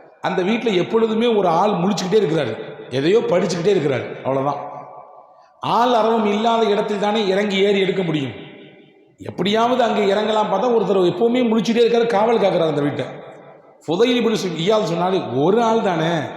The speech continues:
பெரிய கூட்டத்தையே சமாளிக்கக்கூடிய ஆள் நம்ம, ஒரு ஆள் தானே, பார்த்துக்கலாம். இந்த, இந்த குழுவுக்கு நான் தான் தலைவர், நான் தான் வரப்போறேன், என்னுடைய தலைமையில் தான் இந்த கொள்ளையடிக்கக்கூடிய திட்டம் நிறைவேறப் போகிறது, வாங்கள் போகலாம்" என்று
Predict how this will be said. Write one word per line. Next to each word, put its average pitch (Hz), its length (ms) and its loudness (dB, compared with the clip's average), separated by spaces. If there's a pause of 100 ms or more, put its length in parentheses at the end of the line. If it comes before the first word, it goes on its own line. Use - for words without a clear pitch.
(140)
பெரிய 175 260 0
கூட்டத்தையே 220 600 -4
சமாளிக்கக்கூடிய 180 560 0
ஆள் 160 80 0
நம்ம, 143 300 -4 (640)
ஒரு 180 300 2
ஆள் 240 220 0
தானே, 175 300 0 (380)
பார்த்துக்கலாம். 127 500 -2 (540)
இந்த, 190 500 -2
இந்த 180 220 -4
குழுவுக்கு 233 500 0
நான் 190 300 0
தான் 208 180 -2
தலைவர், 156 380 -2
நான் 175 220 0
தான் 175 200 0
வரப்போறேன், 143 360 -2 (680)
என்னுடைய 240 460 0
தலைமையில் 226 460 0
தான் 262 200 0
இந்த 226 220 0
கொள்ளையடிக்கக்கூடிய 208 840 0
திட்டம் 190 340 -2
நிறைவேறப் 180 420 0
போகிறது, 139 320 -2 (180)
வாங்கள் 165 360 -2
போகலாம்" 151 440 0
என்று 180 380 -2